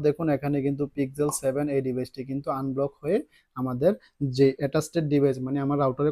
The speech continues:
কতটা ডিভাইস কানেক্টেড সেটি কিন্তু এখানে চলে এসেছে। দেখুন এই মুহূর্তে ছয়টি ডিভাইস কানেক্টেড আছে। এখন আমি আননোন এই ডিভাইসটিকে আবারও আনব্লক করব। এখান থেকে রিমুভ অপশনে টাচ করে আবারও ওকে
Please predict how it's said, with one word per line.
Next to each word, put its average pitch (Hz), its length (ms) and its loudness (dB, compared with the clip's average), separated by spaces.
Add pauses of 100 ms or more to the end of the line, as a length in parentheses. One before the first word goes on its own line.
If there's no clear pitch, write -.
(100)
কতটা 165 340 2
ডিভাইস 151 300 0
কানেক্টেড 143 380 -2 (100)
সেটি 135 180 -4 (100)
কিন্তু 139 180 -2 (100)
এখানে 143 240 -4 (160)
চলে 170 240 6
এসেছে। - 240 -10 (100)
দেখুন 143 280 -6
এই 143 100 0
মুহূর্তে 135 260 -4 (100)
ছয়টি 135 320 -6
ডিভাইস 139 280 0
কানেক্টেড 131 360 -4 (160)
আছে। 123 180 -8 (400)
এখন 170 280 4
আমি 180 120 4 (180)
আননোন 156 360 6
এই 170 140 4
ডিভাইসটিকে 143 500 2
আবারও 143 260 0
আনব্লক 151 300 -2
করব। 170 140 -4 (120)
এখান 139 200 -8
থেকে 139 120 0 (100)
রিমুভ 147 320 2
অপশনে 160 300 -6
টাচ 151 200 0
করে 175 200 0
আবারও 139 240 2 (360)
ওকে 165 220 6